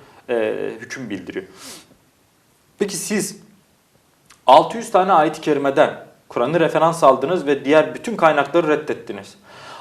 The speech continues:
Altı yüz tane ayet-i kerimeden siz hangi şeyle beraber hüküm çıkartacaksınız?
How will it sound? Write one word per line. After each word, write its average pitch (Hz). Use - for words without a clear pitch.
Altı 147
yüz 240
tane 196
ayet-i 170
kerimeden 165
siz -
hangi 220
şeyle 160
beraber 139
hüküm 127
çıkartacaksınız? 101